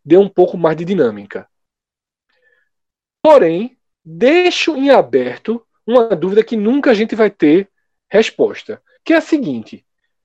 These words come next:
com o Sander estabilizando a esquerda, com o Marcão dando uma outra vida ao meio de campo, uma outra vida,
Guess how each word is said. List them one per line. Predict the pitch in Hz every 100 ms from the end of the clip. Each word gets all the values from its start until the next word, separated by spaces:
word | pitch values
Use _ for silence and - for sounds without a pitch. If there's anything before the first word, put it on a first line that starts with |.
| _
com | 294 330
o |
Sander | - - 269 294 311 269 _ _ _ _ _ _ _ _
estabilizando | 170 - 196 208 185 165 208 233
a |
esquerda, | - - 139 131 127 131 _ _ _ _ _ _ _ _ _ _
com | 190
o | 214
Marcão | 247 220 - 208 233 262 247 _ _ _
dando | 156 170 196 190
uma | 202 240 240
outra | 180 233 320 - 370
vida | 330 147 160 190 202
ao |
meio | 180 170
de | 151
campo, | - 131 123 175
uma | 226 339 320
outra | 175 226 330 220
vida, | 131 123 123 135